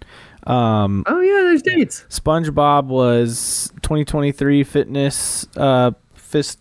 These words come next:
Speaker 1: Fist of the North Star, March twenty twenty-three. Oddballers, early twenty twenty-three. Uh, Tunic, um, is coming September twenty-seventh, twenty twenty-two. So coming this month,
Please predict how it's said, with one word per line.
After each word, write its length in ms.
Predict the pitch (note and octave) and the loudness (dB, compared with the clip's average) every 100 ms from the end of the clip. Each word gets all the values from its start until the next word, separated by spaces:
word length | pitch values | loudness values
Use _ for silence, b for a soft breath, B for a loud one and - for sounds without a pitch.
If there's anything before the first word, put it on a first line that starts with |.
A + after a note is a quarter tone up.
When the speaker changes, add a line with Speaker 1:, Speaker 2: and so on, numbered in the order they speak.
| - | -6
Speaker 1:
Fist 320 | D#3 D3+ D3+ | -4 -2 0
of 60 | |
the 60 | C#3+ | 0
North 260 | C#3+ C#3+ - | 0 0 0
Star, 280 | D3 D3 | 2 4
March 380 | C3+ B2+ C3+ - | 4 2 0 -2
twenty 240 | - D3 C#3+ | -4 -2 -2
twenty-three. 640 | D#3 D3 C#3+ D3 C#3+ D3+ B B B B | -2 -2 0 0 0 -2 B B B B
Oddballers, 540 | B2+ B2+ C3+ C3 C3 - | -2 0 2 4 2 0
early 340 | D3 D3 D3 | 0 2 2
twenty 280 | C#3 B2 A#2+ | 0 -2 -2
twenty-three. 680 | B2 A#2 A2+ A#2+ A#2 A#2+ C#3 b b b b | -2 -2 0 0 0 0 -4 b b b b
Uh, 200 | B2 B2 | 0 0
Tunic, 800 | - - A3+ F#3 F#3+ - - - _ _ _ _ _ _ _ _ - | 0 0 2 2 0 -6 -18 -20 _ _ _ _ _ _ _ _ -8
um, 500 | C#3+ C#3+ C3+ C3 C3 - | 0 2 2 2 0 -2
is 180 | C#3 C3+ | -2 -2
coming 640 | - E3 D3+ B2+ D3+ G3 - _ _ _ _ _ _ | -6 -4 0 0 0 -4 -10 _ _ _ _ _ _
September 680 | - - E3 - G3 F#3+ D#3+ | -6 -4 -4 -2 -2 0 -2
twenty-seventh, 600 | - D#3+ D#3 F#3 F3+ E3+ | 0 -4 0 0 -2 -4
twenty 220 | E3+ E3 | -4 -4
twenty-two. 520 | - F3 F3 D#4+ C#4+ G#2 | -4 -4 -2 0 0 -2
So 180 | - B2 | -6 -4
coming 260 | C#3 C#3 | -2 -2
this 180 | D3+ G3 | -2 -2
month, 420 | B2+ F#2+ F2+ - | -2 -4 -6 -18